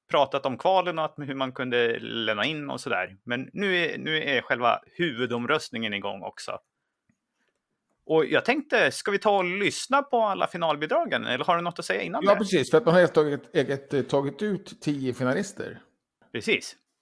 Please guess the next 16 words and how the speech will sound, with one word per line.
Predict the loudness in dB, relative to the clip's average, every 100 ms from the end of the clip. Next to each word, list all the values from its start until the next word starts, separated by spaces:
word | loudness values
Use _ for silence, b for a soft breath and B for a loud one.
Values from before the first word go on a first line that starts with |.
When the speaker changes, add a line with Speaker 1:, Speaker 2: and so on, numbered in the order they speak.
| _ _
Speaker 1:
Det | -4
var | 2 4 4 0 -14
runt | -2 2 2 0 -8 -16 -16 -18 _ _ -12
tretusen | -6 -4 -4 -6 -8 -8
totalt | -8 -2 0 0 _ -20 -20 -20 -8
bidrag. | -6 -2 0 0
Jag | -2
tror | 0 0
att | -2
de | -4
sållade | -2 2 2 0
ner | -2 -4 -4
det |
till | -2 -4 -2
runt | -4 -4 -16 B B B B B -12
tvåtusen | -4 -4 -4 -4 -4